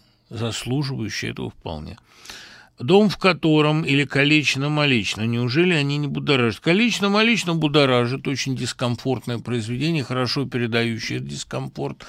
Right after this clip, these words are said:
Кстати, и Петрова в гриппе тоже местами очень.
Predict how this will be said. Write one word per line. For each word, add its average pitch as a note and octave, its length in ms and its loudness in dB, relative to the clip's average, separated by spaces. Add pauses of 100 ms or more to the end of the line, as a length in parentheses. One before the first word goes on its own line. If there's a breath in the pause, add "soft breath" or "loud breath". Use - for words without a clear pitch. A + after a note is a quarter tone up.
(280 loud breath)
Кстати, - 440 2
и D3+ 80 4
Петрова D3+ 520 2
в B2+ 120 0
гриппе A2+ 380 0
тоже - 520 -8
местами D#2 560 -8
очень. - 460 -8